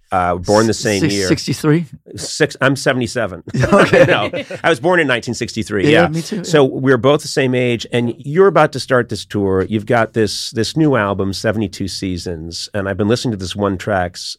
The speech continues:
Speaker 1: uh, this one track, Lux Eterna, on it, which I listen to this track, and I'm thinking,
Speaker 2: <laughs>
Speaker 1: "These guys have not lost a step."
Speaker 2: Well, thank you.
Speaker 1: No, but I mean,
Speaker 2: No,
Speaker 1: this
Speaker 2: thank
Speaker 1: could have
Speaker 2: you.
Speaker 1: been nineteen eighty-one.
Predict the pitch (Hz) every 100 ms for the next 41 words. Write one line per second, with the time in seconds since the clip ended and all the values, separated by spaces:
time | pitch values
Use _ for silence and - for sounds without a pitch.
0 | - 101 101 95 110 95 101 90 98 95
1 | 95 - - _ _ - 98 98 95 92
2 | 87 87 90 - 92 95 90 - - _
3 | _ - 123 214 233 - - - 80 60
4 | - - - - - 110 110 107 104 120
5 | 98 104 95 95 92 123 - _ 143 170
6 | - 196 147 123 117 127 120 104 110 110
7 | 98 - - 98 90 - _ _ - 131
8 | - 151 156 175 151 120 165 151 170 196
9 | 233 185 135 143 127 131 135 147 131 123
10 | 123 113 113 156 110 87